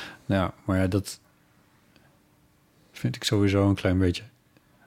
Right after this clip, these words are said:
eh, eng. Want die, er waren, er was weer een hele reeks van school shootings ook, eh, aan de hand in de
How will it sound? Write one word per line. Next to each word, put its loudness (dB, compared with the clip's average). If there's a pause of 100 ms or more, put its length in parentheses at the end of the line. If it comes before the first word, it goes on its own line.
(580)
eh, -4 (120)
eng. -2 (100)
Want -4
die, 2
er 4
waren, 4
er 4
was 6
weer 4
een 4
hele 8
reeks 6
van 2
school 4
shootings 4
ook, -2
eh, -2
aan -2
de -2
hand 0
in 0
de 0